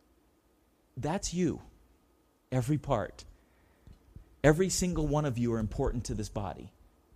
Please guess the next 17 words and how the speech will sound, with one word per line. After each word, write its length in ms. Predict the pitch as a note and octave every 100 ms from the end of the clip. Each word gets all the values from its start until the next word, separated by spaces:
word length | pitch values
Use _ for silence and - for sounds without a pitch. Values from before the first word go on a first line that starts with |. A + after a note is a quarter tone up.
| -
Every 300 | C#3+ D3 B2+
one. 360 | C3 G2 E2+ - _ _ _ _ _ _ _
Now, 120 | D#3+
before, 400 | D#3+ C#3 G3 G3
as 160 | E3+ B2
we've 120 | D#3+
been 100 | C3+
talking, 400 | A#2+ D3 D3 C3
it, 140 | A#2 G#2
it, 300 | C3 D#3 C#3 - - - - -
it's 160 | C#3 D#3+
easy 240 | G3+ F3+
to 80 | D3
get 340 | B2 D3+ -
thinking 380 | - E3+ E3+ D#3+
about 440 | C3 B2+ A#2+ A2 -
some, 400 | - D3 C3+